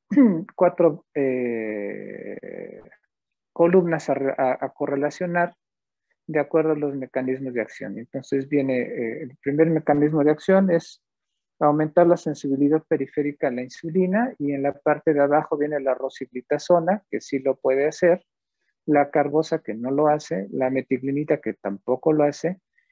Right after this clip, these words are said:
y la exenitida que lo puede hacer, pero junto con otro, otros, eh, mecanismos de acción, ¿no? Porque recordemos que la exenitida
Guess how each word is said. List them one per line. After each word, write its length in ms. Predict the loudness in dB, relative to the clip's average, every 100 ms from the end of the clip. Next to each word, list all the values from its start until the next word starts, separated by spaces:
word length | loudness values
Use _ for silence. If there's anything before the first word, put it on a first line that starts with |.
| _
y 120 | -2 2
la 100 | 2
exenitida 680 | 0 -2 -2 2 4 4
que 100 | 2
lo 160 | -6 -2
puede 280 | 4 6 4
hacer, 380 | 2 2 2 _ 0
pero 500 | 2 4 2 -2 -12 _
junto 420 | -12 -10 -6 -4
con 200 | -4 -4
otro, 320 | -4 -4 -6 _
otros, 560 | -4 -2 0 -2 -4 -10
eh, 200 | -8 -6
mecanismos 600 | -6 -4 -2 -2 -4 -6
de 80 | -6
acción, 320 | -6 -10 -8
¿no? 100 | -8
Porque 280 | -6 -4 -4
recordemos 500 | -4 -2 -2 -4 -6
que 140 | -4
la 80 | -4
exenitida 680 | -6 -8 -8 -2 0 0